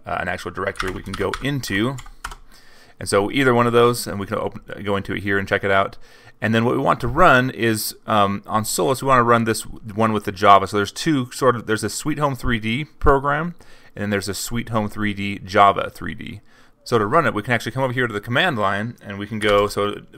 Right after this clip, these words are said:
once we're here in, in the right spot, we can just go dot, uh, slash, and then we'll just go sweet, I'm hitting tab to complete the thing, so Sweet Home three D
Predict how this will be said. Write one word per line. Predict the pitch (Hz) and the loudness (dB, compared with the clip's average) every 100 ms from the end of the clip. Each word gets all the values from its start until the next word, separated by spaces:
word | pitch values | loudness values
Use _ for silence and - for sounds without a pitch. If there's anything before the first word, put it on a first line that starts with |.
| - - | -20 -16
once | - 120 - | -8 0 6
we're | 113 | 6
here | 120 120 | 4 0
in, | 110 - | -2 -6
in | 107 | -4
the | 104 | 0
right | 98 | 0
spot, | - 147 147 - | 0 0 0 -2
we | 117 | -8
can | |
just | 110 - | -8 -4
go | 104 98 - 98 | 0 0 0 -6
dot, | - 113 127 - - - _ _ - | 2 4 4 2 -10 -20 _ _ -8
uh, | 90 90 | -6 -6
slash, | - 131 135 160 151 - - | -6 0 0 0 -4 -12 -14
and | 98 | -12
then | 95 92 | -10 -8
we'll | 92 | -10
just | 95 - | -12 -8
go | 95 92 90 - - - - | -4 -4 -4 -10 -18 -20 -18
sweet, | - - 120 123 | -16 -8 -8 -4
I'm | 104 107 | -4 -4
hitting | 107 101 98 | -8 -8 -8
tab | - 110 110 120 | -2 2 4 2
to | - | -4
complete | - 98 107 107 | -10 -8 -6 -6
the | 101 | -10
thing, | - 107 113 | -6 -6 -6
so | 92 | -2
Sweet | - 110 | 4 4
Home | 117 | 4
three | 113 110 | -4 -8
D | 107 110 107 | -6 -8 -8